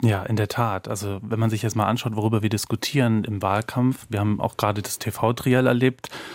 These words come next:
der drei Kandidatinnen, und da haben wir dann auch gesehen, dass das Thema Pflege eigentlich keine Rolle spielt. Es ist wirklich, wird, wird nicht groß diskutiert im Moment. Und hätte man mir das vor ein paar Monaten gesagt, da habe ich, äh, Wetten abgeschlossen in unserem Podcast beispielsweise,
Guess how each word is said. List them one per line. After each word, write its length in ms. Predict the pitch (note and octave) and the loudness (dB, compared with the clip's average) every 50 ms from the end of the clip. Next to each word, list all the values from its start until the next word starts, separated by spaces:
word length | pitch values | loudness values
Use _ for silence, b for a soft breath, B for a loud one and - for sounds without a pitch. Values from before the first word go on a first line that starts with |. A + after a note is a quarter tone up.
| B B B | B B B
der 80 | A2 | 0
drei 240 | - - - G#2+ G#2+ | 0 0 0 -2 0
Kandidatinnen, 720 | - - G#2+ G#2+ G2+ G#2 G2 G#2+ A2+ - C3+ C3 C#3+ C#3 B B B B B B | 0 0 0 0 2 2 0 0 2 4 4 4 4 4 B B B B B B
und 180 | B C3 A2+ - | B 0 2 4
da 60 | G#2 | 4
haben 100 | G#2+ A#2+ | 6 6
wir 80 | A#2+ G#2+ | 6 6
dann 100 | G#2+ G#2+ | 4 2
auch 160 | - G#2+ - | 0 0 2
gesehen, 280 | - A#2 G#2 A2 A2 A2+ | 2 2 4 4 4 4
dass 120 | B2 - | 2 0
das 120 | - G#2+ | -2 -2
Thema 240 | - - B2+ A2+ A2 | 0 2 4 4 2
Pflege 360 | G2 - A2 A2+ A#2 A#2 C3 A#2 _ _ _ - | 2 2 0 0 0 0 -4 -8 _ _ _ -2
eigentlich 380 | - A2+ A#2 A2+ B2+ B2+ A#2+ - | 0 2 2 4 4 4 4 2
keine 240 | - - B2 B2 B2+ | 2 2 2 4 4
Rolle 260 | A#2 B2 D3 A2+ F#2 | 4 2 0 0 -2
spielt. 380 | E2+ - - G2+ F2 - - - | -4 -6 -8 -8 -8 -10 -12 -14
Es 140 | - - - | -14 -8 -4
ist 180 | A2+ - - | -4 -2 0
wirklich, 340 | - A#2+ - - A#2 - - | 0 0 0 0 -2 -2 0
wird, 200 | A#2+ A#2 - - | -2 -2 0 0
wird 80 | B2 B2 | 0 2
nicht 160 | C#3 A#2+ - | 0 0 0
groß 220 | - - A#2+ B2 A#2+ | 2 2 2 4 4
diskutiert 540 | - A#2+ - - A#2 - - - D3 - | 2 -2 0 0 -2 0 2 0 0 0
im 60 | - G2+ | -2 -4
Moment. 380 | F#2+ F#2 F#2+ F#2+ G2+ C3 C3 - B B B B B B B | -4 -2 -2 0 0 -2 -2 -4 B B B B B B B
Und 280 | - A#2+ A2+ A2 G2+ | 2 4 4 4 4
hätte 200 | A2+ A2+ A#2+ - | 2 2 4 6
man 140 | B2+ A2+ A2+ | 6 8 8
mir 100 | A#2 B2+ | 8 6
das 140 | C3+ B2+ - | 6 4 2
vor 140 | - - A2+ | 2 0 0
ein 100 | A2 G#2+ | 0 2
paar 120 | - A#2 | 4 6
Monaten 400 | A2+ A#2+ C#3+ F#3+ G3+ C3+ - - | 6 8 8 6 6 4 2 -2
gesagt, 460 | G2 G2 F#2 G2 G2 G2 A2 A#2+ - | -2 -2 0 2 2 2 2 0 0
da 80 | - G2 | 0 0
habe 120 | G2+ G#2+ | 0 0
ich, 140 | G#2+ - - | -4 -4 -4
äh, 240 | G#2+ F#2+ F#2+ F#2 G2 | -4 -4 -4 -2 0
Wetten 240 | A2+ - - - - | 0 2 4 4 4
abgeschlossen 580 | G#2 - - - A#2+ - G#2+ G#2 G2 - A2+ | 4 2 -2 -6 -4 -2 0 0 0 2 2
in 100 | A2 G#2 | 2 2
unserem 240 | G#2 G#2+ G2+ G2+ F#2+ | 2 0 0 0 0
Podcast 480 | - - - - - - G#2 F#2+ - - | 0 0 0 0 -2 -2 -2 -2 0 0
beispielsweise, 680 | G2+ G#2+ G2 - - G#2 G2 G#2 F#2+ F#2+ G#2 A2+ | 0 0 0 0 0 0 0 0 0 0 0 0